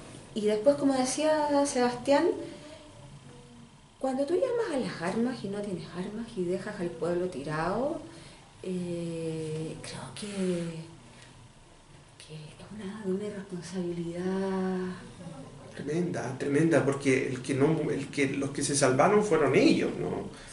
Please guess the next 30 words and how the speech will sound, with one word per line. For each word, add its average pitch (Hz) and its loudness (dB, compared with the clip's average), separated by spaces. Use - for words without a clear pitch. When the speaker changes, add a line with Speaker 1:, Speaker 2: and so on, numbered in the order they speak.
Speaker 1:
Como 254 2
Speaker 2:
Y 170 6
es 349 8
Speaker 1:
siempre, 247 6
los - 2
oligarcas. 254 2
Speaker 2:
siempre 190 12
es 185 12
la 170 12
oligarquía 160 10
la 151 10
Speaker 1:
Sí. 139 8
Speaker 2:
que 143 4
se 143 0
salva, 135 2
¿no? 180 10
Y 180 4
quienes 226 6
mueren, - 8
bueno, - 2
los 185 4
que 196 0
siguen, 175 10
¿no - -4
es 160 -4
cierto? 180 6
Los 147 6
militantes 156 4
que 180 0
creyeron 185 8